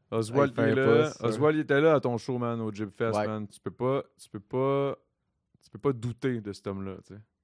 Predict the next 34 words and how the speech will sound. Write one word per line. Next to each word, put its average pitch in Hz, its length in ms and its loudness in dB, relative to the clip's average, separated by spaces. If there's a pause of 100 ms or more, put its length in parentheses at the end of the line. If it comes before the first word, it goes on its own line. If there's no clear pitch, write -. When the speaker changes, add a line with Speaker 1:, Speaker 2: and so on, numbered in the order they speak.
(140)
Speaker 2:
Non, - 140 -20
c'est - 120 -12
Speaker 1:
Il 104 60 -6
Speaker 2:
vrai. - 120 -8
Speaker 1:
était 117 40 2
là 127 120 2
pour 123 100 -6
t'encourager, 104 580 -6
man. 95 220 -14
Puis 104 100 -8
on 104 100 -4
est 98 80 -12
encore, 131 320 -2
on 131 140 -2
est 202 100 -2
là 254 120 4
pour 151 140 0
t'encourager 135 520 -2
aussi, 196 320 -10
tu - 140 -18
sais. 214 60 -14 (280)
Speaker 2:
C'est 104 100 -6
vrai, 117 300 0
personne 110 240 -4
n'est 123 60 -2
Speaker 1:
J'espère 123 200 4
Speaker 2:
payé - 140 0
Speaker 1:
que 139 120 4
Speaker 2:
ici. 131 80 0
Speaker 1:
le, 131 140 2
les 123 240 2
gens 156 160 0
de 170 40 -8
Pat 143 200 -2